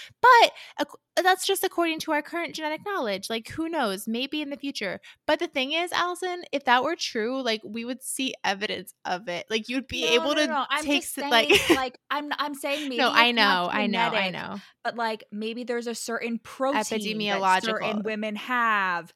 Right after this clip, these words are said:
Speaker 1: But
Speaker 2: that
Speaker 1: that
Speaker 2: you,
Speaker 1: would,
Speaker 2: like,
Speaker 1: but
Speaker 2: develop
Speaker 1: how do
Speaker 2: because of
Speaker 1: you
Speaker 2: certain
Speaker 1: Yeah, sure,
Speaker 2: circumstances
Speaker 1: sure,
Speaker 2: that,
Speaker 1: sure,
Speaker 2: like,
Speaker 1: sure. Yeah, there could be some other explanation
Speaker 2: you
Speaker 1: for
Speaker 2: know?
Speaker 1: sure. For sure. But the fact that you're an identical twin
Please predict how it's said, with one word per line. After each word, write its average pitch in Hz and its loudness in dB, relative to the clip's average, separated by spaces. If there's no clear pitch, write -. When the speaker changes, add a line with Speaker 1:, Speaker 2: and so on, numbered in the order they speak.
Speaker 1:
But 202 0
Speaker 2:
that 202 0
Speaker 1:
that 208 4
Speaker 2:
you, 208 -2
Speaker 1:
would, 214 -6
Speaker 2:
like, 202 -2
Speaker 1:
but - -
Speaker 2:
develop 226 2
Speaker 1:
how 214 -2
do 220 -6
Speaker 2:
because 220 -6
of 208 -4
Speaker 1:
you 208 -8
Speaker 2:
certain 214 -4
Speaker 1:
Yeah, 240 -2
sure, 214 -2
Speaker 2:
circumstances - -2
Speaker 1:
sure, 403 0
Speaker 2:
that, 269 -2
Speaker 1:
sure, 359 0
Speaker 2:
like, 349 0
Speaker 1:
sure. 233 2
Yeah, 226 4
there 226 2
could 269 -4
be 294 -4
some 269 -6
other 220 -2
explanation 190 -10
Speaker 2:
you 196 -14
Speaker 1:
for 196 -8
Speaker 2:
know? 170 -10
Speaker 1:
sure. 202 -8
For 277 2
sure. - -2
But 254 6
the 247 -4
fact 254 4
that 285 -2
you're 233 -2
an 233 0
identical 202 -6
twin 185 -12